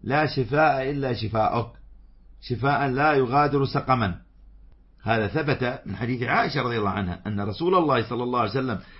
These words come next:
كان إذا أتى مريضا أو أتى به إليه أو أتي به إليه قال: "اذهب البأس، رب الناس، اشفي وأنت الشافي، لا شفاء إلا شفاءك،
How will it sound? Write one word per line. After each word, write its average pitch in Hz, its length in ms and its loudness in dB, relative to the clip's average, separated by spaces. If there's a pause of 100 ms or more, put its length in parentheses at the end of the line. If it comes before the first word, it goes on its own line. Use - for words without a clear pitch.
(120)
كان 127 220 0
إذا 135 320 0
أتى 156 200 0
مريضا 147 640 4
أو 117 160 -2
أتى 131 260 0
به 151 340 2
إليه 160 320 4 (280)
أو 110 200 0
أتي 143 280 2
به 156 300 4
إليه 175 200 4
قال: 180 320 2
"اذهب 151 480 0
البأس، 113 600 0 (1000)
رب 139 280 2
الناس، 143 680 2 (480)
اشفي 143 360 0
وأنت 160 320 0
الشافي، 151 680 4 (200)
لا 180 180 4
شفاء 160 480 2
إلا 143 200 -2
شفاءك، 104 680 -4